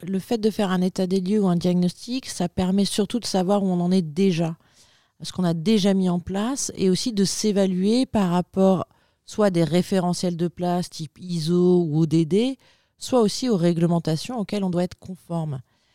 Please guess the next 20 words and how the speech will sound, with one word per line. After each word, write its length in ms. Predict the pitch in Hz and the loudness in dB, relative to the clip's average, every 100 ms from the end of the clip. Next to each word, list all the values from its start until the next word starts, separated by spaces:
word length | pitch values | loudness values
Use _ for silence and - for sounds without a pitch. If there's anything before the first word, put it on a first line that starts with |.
| _ _ _ _ _ - | _ _ _ _ _ -4
Et 80 | 202 | -2
c'est 160 | 254 | 0
surtout, 480 | - 254 - - 285 | 0 0 -2 -4 -4
en 160 | 220 190 | -2 -2
fait, 480 | - 226 277 - - - | -4 -4 -4 -6 -8 -2
un 140 | 202 | 0
moyen 340 | 208 214 226 | 2 0 0
pour 160 | 226 202 | -2 0
l'entreprise 960 | 190 190 - 185 - 226 240 285 262 - | 0 0 -2 -4 -6 -6 -4 -4 -4 -10
de 160 | 175 175 | -4 -2
définir 460 | 170 202 208 233 | 2 0 0 -2
sa 160 | - 165 | -2 -2
feuille 260 | - 220 196 | 0 0 2
de 100 | 208 | 0
route, 440 | 185 202 - - _ _ _ _ - | 0 -6 -10 -20 _ _ _ _ -6
de 80 | 180 | -2
sortir 340 | 170 156 196 | -2 -4 -6
ses 220 | - 170 | -2 0
enjeux 240 | 165 165 208 | 0 2 -2
prioritaires 880 | - 208 180 180 - 202 220 277 | 0 0 0 -2 -2 -2 -2 -2